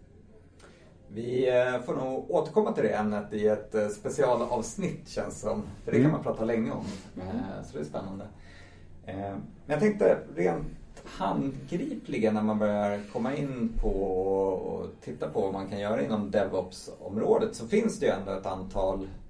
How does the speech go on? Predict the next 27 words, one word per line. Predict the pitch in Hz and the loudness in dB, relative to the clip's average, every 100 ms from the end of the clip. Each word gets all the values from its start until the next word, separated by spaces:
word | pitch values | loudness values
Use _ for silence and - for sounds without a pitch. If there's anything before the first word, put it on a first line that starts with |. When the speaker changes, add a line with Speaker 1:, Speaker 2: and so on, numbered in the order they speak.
| - | -18
Speaker 1:
verktyg. | - 120 110 - - 113 | 0 4 4 2 -2 4
Även | 113 143 | 4 4
om | 139 120 | 2 2
det | |
är | 104 92 | 2 2
samarbetet | 92 98 95 95 117 123 - 98 - | 0 -2 -2 2 2 2 0 -4 -4
och | 87 | -6
det | 90 92 92 87 | -4 -2 -2 -4
är, | - | -6
det | 95 | -6
är | |
liksom | 92 92 90 | -6 -8 -10
idéerna | 95 101 117 110 101 98 | -6 -4 2 2 2 -2
om | 95 | -4
att | 92 - - - | -8 -10 -18 -10
kunna | 90 87 87 90 - - - | -6 -4 -4 -6 -10 -12 -16
bli | 101 98 92 95 - - | -10 -8 -6 -10 -14 -20
snabbare, | - - 98 95 101 | -16 -8 -8 -2 -2
mer | 98 95 87 | -2 -4 -4
flexibel, | - - - 101 95 90 | -6 -10 -6 -6 -4 -6
kunna | 95 92 | -6 -6
mäta | 98 92 110 | -6 -4 -4
saker | 107 90 92 | -4 -4 -6
lättare | 95 - 90 | -8 -6 -8
och | |
så | 87 92 | -6 -8
som, | 87 - - | -8 -10 -10